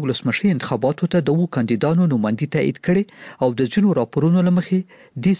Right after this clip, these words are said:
سخت دریځې شورا د یو شمېر پېژندل شویو څېرو نومونه حذف کړي دي. دولتي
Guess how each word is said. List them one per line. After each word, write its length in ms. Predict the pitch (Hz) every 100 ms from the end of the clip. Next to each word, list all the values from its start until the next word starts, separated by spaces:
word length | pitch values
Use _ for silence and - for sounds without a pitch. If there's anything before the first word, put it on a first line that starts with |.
| -
سخت 180 | 123 -
دریځې 280 | 127 185 - -
شورا 260 | 123 139 156
د 100 | 131
یو 60 | 151 -
شمېر 220 | 180 170
پېژندل 420 | 135 127 113 107 -
شویو 260 | 196 185 120
څېرو 260 | - 123 127 117
نومونه 260 | 113 113 131
حذف 200 | 139 -
کړي 160 | 151 98 -
دي. 80 | - _ - - - - 139 151
دولتي 340 | 147 160 196